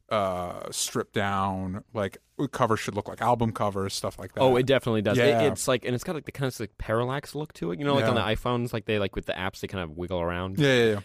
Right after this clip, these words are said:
Speaker 2: It, it looks like that when you look at it. Um, I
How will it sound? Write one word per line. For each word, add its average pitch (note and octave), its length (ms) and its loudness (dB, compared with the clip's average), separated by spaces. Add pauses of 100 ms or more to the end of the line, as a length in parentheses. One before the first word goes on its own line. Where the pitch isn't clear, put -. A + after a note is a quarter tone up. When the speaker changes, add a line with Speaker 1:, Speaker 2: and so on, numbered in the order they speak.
Speaker 2:
It, B2+ 160 2
it C#3+ 200 2
looks C3+ 320 2
like A2+ 160 2
that A#2+ 140 2
when G#2 80 -2
you G2+ 100 0
look G#2 200 0
at F#2+ 160 2
it. F2+ 280 -4
Um, F2 540 -4 (200)
I G2+ 120 0